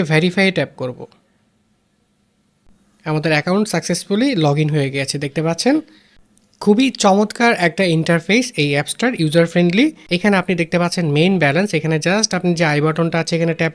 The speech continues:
করলেই আপনার ব্যালেন্সটা দেখাবে। এখন এই মুহূর্তে কোনো ব্যালেন্স নেই, তো আমরা এই অ্যাকাউন্টে এখন হচ্ছে অ্যাড ব্যালেন্স করে আপনাদেরকে দেখাবো কিভাবে আপনারা টাকাটা অ্যাড করতে পারেন। Just এখান থেকে অ্যাড ব্যালেন্স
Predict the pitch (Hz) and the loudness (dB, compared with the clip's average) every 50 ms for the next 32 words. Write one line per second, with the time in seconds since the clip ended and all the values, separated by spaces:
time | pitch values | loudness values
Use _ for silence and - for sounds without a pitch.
0 | - 175 170 185 226 269 254 175 147 156 156 147 139 143 143 151 160 156 - 165 | -4 -4 -2 0 0 0 0 -2 -2 -2 -2 -2 0 0 0 0 -2 -2 -2 -4
1 | 156 160 156 - 196 226 226 175 160 165 151 156 160 156 151 151 147 151 156 143 | -4 -4 -4 -2 -2 0 0 0 0 -2 -2 -2 0 0 0 -2 -2 -4 -6 -6
2 | 151 147 143 131 135 139 139 147 151 160 156 - - 170 190 247 294 285 - - | -4 -4 -4 -4 -4 -4 -2 -2 -2 -2 -4 -4 -2 0 0 0 0 0 -4 -16
3 | - - - - _ - 170 175 190 208 202 170 214 226 254 247 233 - - 233 | -20 -20 -20 -12 _ -2 0 2 2 2 2 2 2 2 2 2 0 0 -2 -2
4 | 226 220 226 202 185 - 208 208 208 196 - - 214 151 151 160 160 165 156 175 | -2 0 0 0 0 0 0 0 0 0 -2 -2 0 0 0 0 0 0 0 0
5 | 175 180 180 175 - 180 170 170 165 - 170 156 165 156 170 156 156 151 143 165 | 2 2 0 -2 -2 0 0 0 0 -2 -2 -4 -2 -2 -2 -4 -4 -4 -4 -4
6 | 180 208 240 233 - 165 170 165 160 160 160 - 175 214 220 - 151 - 151 156 | -2 -2 -2 -4 -4 -2 0 0 0 0 -2 -4 -4 -6 -4 -4 -6 -6 -6 -6
7 | 175 156 - - 151 147 - - 160 151 - 160 139 135 127 127 - - - _ | -6 -6 -6 -4 -6 -6 -6 -6 -8 -6 -4 -4 -4 -4 -4 -6 -8 -10 -16 _
8 | - 156 160 185 220 - - 208 180 190 190 180 202 - 220 - - 160 160 170 | -6 -2 0 0 0 2 0 0 0 0 0 -2 0 0 -2 0 0 2 0 0
9 | 170 160 151 160 151 170 208 247 | 0 0 0 0 2 2 0 0